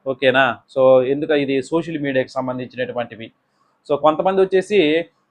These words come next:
ఆ, కోర్సులు నేర్పిస్తూ ఉంటారనమాట. ఓ హిందీ కోర్సు కానీ, స్పోకెన్ ఇంగ్లీష్ కోర్సు కానీ,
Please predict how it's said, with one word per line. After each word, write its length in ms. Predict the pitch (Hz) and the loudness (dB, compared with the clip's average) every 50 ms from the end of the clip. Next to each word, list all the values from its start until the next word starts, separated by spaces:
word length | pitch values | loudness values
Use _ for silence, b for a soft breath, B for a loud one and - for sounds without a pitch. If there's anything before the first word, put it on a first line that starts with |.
| - | 4
ఆ, 320 | 139 135 135 135 135 135 135 | 6 8 8 8 8 6 4
కోర్సులు 540 | 135 - - 196 233 240 240 - 220 190 165 | 2 4 8 10 10 10 10 6 2 0 2
నేర్పిస్తూ 500 | 156 165 160 160 160 156 151 - - 175 151 | 4 2 2 2 0 -6 -10 -6 -4 -4 -4
ఉంటారనమాట. 600 | 143 139 135 143 135 131 127 127 123 123 120 - 120 113 - - _ 139 | -2 2 4 4 6 4 4 2 2 2 2 4 2 0 0 -2 _ -6
ఓ 120 | 131 135 | -4 -4
హిందీ 320 | 131 131 147 151 147 156 | -2 -4 -4 -4 -4 -6
కోర్సు 320 | 151 151 147 139 135 123 139 | -2 0 0 -2 -2 -2 -2
కానీ, 260 | 135 131 127 123 131 | -2 0 0 -2 -4
స్పోకెన్ 380 | - - - 147 147 147 147 139 | -6 -4 -2 -2 -2 -2 -4 -6
ఇంగ్లీష్ 280 | 135 127 131 127 - | -6 -8 -10 -10 -8
కోర్సు 320 | - - 139 127 120 - - | -4 -4 -4 -4 -4 -2 0
కానీ, 380 | 135 127 127 127 127 127 127 | 0 2 2 0 -4 -6 -10